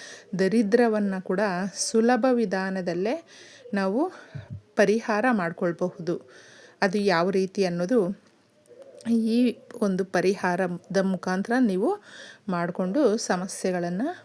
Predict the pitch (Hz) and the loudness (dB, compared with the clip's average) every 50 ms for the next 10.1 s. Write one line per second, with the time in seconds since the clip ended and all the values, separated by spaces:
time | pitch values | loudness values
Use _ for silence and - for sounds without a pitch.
0 | _ - 208 220 180 165 160 165 185 - - - - - 185 185 185 185 - - | _ -4 -2 0 0 -2 -2 -4 -6 -6 -6 -6 -6 -4 -2 -2 -2 -4 -4 -8
1 | - - - - - - - - - - - - 214 190 185 190 196 202 196 190 | -16 -20 -20 -20 -20 -20 -20 -18 -12 -8 -4 -2 0 0 0 0 0 -2 0 0
2 | 175 175 175 208 240 214 180 190 180 - - - - - 202 196 190 - - - | 0 0 2 2 2 2 0 -2 -4 -8 -12 -12 -6 -4 -4 -4 -4 -6 -8 -4
3 | - 269 262 247 226 214 190 180 208 220 196 165 175 196 - - 190 180 175 185 | 0 2 2 4 4 2 2 2 0 0 0 -2 -4 -6 -6 -6 -4 -4 -2 0
4 | 208 247 277 - - - - - - - - - - - - - - - - - | 0 -2 -2 -4 -10 -20 -20 -20 -20 -20 -20 -20 -20 -20 -20 -20 -20 -20 -20 -20
5 | - - - - - - - - - - - 202 185 196 196 - - 202 190 190 | -20 -20 -20 -20 -20 -20 -18 -12 -4 0 2 2 4 4 2 0 -2 -2 -4 -2
6 | 196 208 220 214 196 190 202 208 208 180 160 165 156 - - - - - - - | -2 -2 -2 -2 -2 -2 -2 -2 -2 -2 -4 -6 -8 -10 -14 -18 -18 -16 -10 -4
7 | 185 175 185 190 196 196 190 180 190 196 - - - - 175 165 175 208 254 320 | -2 0 0 2 2 2 2 2 0 0 -2 -2 -2 -2 -2 0 2 2 0 0
8 | - - - _ _ _ - - 202 190 - 240 247 247 247 202 180 202 202 220 | -2 -8 -20 _ _ _ -6 -4 -4 -2 0 2 4 4 4 4 4 4 4 6
9 | 226 214 196 185 190 - - 180 170 175 175 165 170 - 175 170 156 160 170 - | 6 6 4 2 0 0 0 0 0 0 -2 -2 -4 -2 -2 -2 0 0 0 -2
10 | - | -2